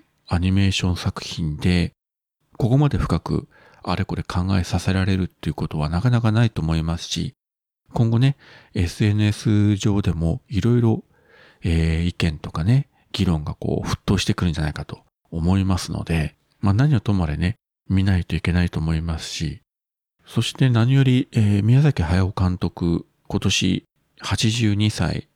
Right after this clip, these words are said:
ということで、えー、年齢的に考えても、まあ、おそらく長編のアニメ作品の監督というのは、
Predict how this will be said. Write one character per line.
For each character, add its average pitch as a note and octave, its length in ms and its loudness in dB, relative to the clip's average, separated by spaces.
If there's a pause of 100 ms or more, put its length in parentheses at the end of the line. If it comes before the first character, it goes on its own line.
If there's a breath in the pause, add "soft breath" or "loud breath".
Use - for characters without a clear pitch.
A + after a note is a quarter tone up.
(140)
と F#2 100 -4
い F#2 60 0
う E2+ 60 -4
こ F2 120 -4
と D#2+ 120 -2
で、 D#2 240 -2 (760)
え E2 180 0
ー、 D#2+ 40 -2
年 F#2+ 200 2
齢 B2+ 160 2
的 A#2+ 120 -2
に A#2 120 2
考 A2+ 340 0
え G2+ 80 0
て D#2+ 120 -2
も、 C#2+ 280 -2 (800 soft breath)
ま D#2+ 120 -4
あ、 - 40 -4
お D2+ 60 -8
そ - 120 -2
ら A#2 140 4
く A2 400 0 (160)
長 G#2+ 360 0
編 A2+ 520 0
の D#3 240 2 (480)
ア F2 140 -2
ニ F2 140 -2
メ G2+ 140 2
作 - 280 -4
品 F2+ 280 -2
の E2 160 -2
監 G2+ 260 -2
督 - 300 -6
と - 140 -6
い A2+ 100 0
う A#2 100 2
の C3+ 180 2
は、 A2+ 340 0